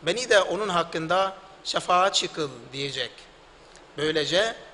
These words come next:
ikisi de o kula şefaat edeceklerdir buyurmuştur. Oruç, geçmiş günahların mağfiret-, mağfiretine bir vesiledir. Allah Teala oruç tutan kullarına mağfiret ve büyük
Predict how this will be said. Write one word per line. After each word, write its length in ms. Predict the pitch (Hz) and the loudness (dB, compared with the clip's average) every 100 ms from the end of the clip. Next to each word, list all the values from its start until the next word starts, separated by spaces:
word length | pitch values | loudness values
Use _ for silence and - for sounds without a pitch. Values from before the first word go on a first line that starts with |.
| - | -12
ikisi 360 | 151 156 214 185 | -8 -6 -4 2
de 240 | 190 196 | 2 4
o 160 | 190 185 | 0 -2
kula 240 | 156 160 | 0 0
şefaat 480 | 160 156 160 147 156 - - | -2 -4 -2 -2 -2 -4 -10
edeceklerdir 840 | 143 143 143 170 - 127 117 120 113 | -8 -4 -2 -2 -2 -4 -4 -10 -10
buyurmuştur. 500 | 123 120 117 - 113 - - - - - - - - - - - - - - | -12 -12 -14 -12 -14 -14 -20 -20 -20 -20 -20 -20 -20 -20 -20 -20 -20 -20 -6
Oruç, 460 | 156 233 294 - - - - - - - | -2 -2 -2 -6 -8 -14 -20 -20 -20 -4
geçmiş 400 | 175 208 247 196 | -2 -2 -2 -4
günahların 480 | 214 202 185 202 240 | 0 0 2 2 2
mağfiret-, 600 | 202 175 180 170 170 - | 2 2 2 -2 -2 -8
mağfiretine 840 | 170 170 170 180 170 160 165 214 247 170 | -2 0 0 -2 -4 -4 -4 -2 -4 -2
bir 200 | 196 - | -2 0
vesiledir. 760 | 196 - 196 170 135 127 - - - | -2 -4 -4 -6 -6 -10 -12 -16 -6
Allah 280 | 165 180 - | -2 -2 0
Teala 680 | 160 156 165 226 233 - - - - | 0 0 4 4 2 -4 -18 -14 -4
oruç 280 | 185 254 | -2 -2
tutan 320 | - 196 185 170 | -2 0 0 -2
kullarına 520 | 175 170 165 185 196 | -2 0 0 0 0
mağfiret 500 | 165 156 160 175 226 - - - - | 0 -2 0 0 -2 -8 -20 -20 -2
ve 260 | 147 233 196 | 4 4 4
büyük 200 | 208 | -6